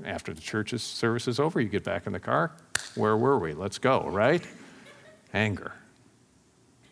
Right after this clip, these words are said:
Anger is something that, that I think we all experience.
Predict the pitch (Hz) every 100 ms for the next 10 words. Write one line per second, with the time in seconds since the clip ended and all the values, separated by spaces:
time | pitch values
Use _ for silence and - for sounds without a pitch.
0 | _ - _ - 156 156 131 143 131 131
1 | 110 107 113 113 107 113 123 120 101 101
2 | 110 104 - - 85 107 151 -